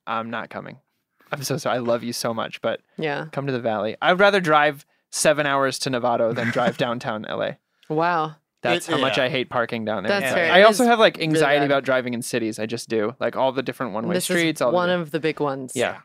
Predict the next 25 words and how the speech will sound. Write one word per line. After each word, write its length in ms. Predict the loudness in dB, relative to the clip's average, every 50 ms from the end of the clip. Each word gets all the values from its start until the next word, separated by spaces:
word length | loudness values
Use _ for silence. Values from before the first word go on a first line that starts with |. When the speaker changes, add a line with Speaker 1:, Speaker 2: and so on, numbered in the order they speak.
| -12 -12
Speaker 2:
<laughs> 160 | -10 -10 -8
Speaker 1:
So, 220 | -4 -2 0 0 0
Speaker 2:
So 240 | 0 -2 -2 0 2
Speaker 1:
anyway. 640 | 4 4 4 2 2 2 2 2 2 0 -2 -4 -8 _
Speaker 3:
S-, 160 | -12 -8 -4
next 240 | -2 -2 -2 -2 -2
question. 580 | 0 0 0 0 -2 -4 -4 -4 -4 -6 -8 -10 _ 0
Um, 880 | 4 6 6 8 8 8 8 8 8 6 6 6 4 2 0 -2 -6 -12 _ _ _ _ _ _ _ _ -18 -18 _ _ _ _ _ _ _ _ _ _ _ _ _ _ _ _ _
uh, 680 | 2 2 4 4 4 4 4 4 4 4 4 4 4 2
I 100 | 0 -2
mean, 100 | -4 -4 -4
this 80 | -6
is 60 | -6 -6
from 160 | -6 -4 -4
Azorian 300 | -4 -2 0 0 0 0
one. 120 | -2 -4 -4
Kaylin, 260 | -4 -2 -2 -2 -2
you 60 | -4
can 100 | -6 -6
answer 240 | -6 -8 -8 -8 -10
this 160 | -10 -10 -8
one. 140 | -10 -10 -12 _ _ -20 -12 -4 -2
Azorian 500 | -2 0 2 4 4 4 4 4 2 4
one, 340 | 4 4 4 2 0 -2
uh, 40 | -4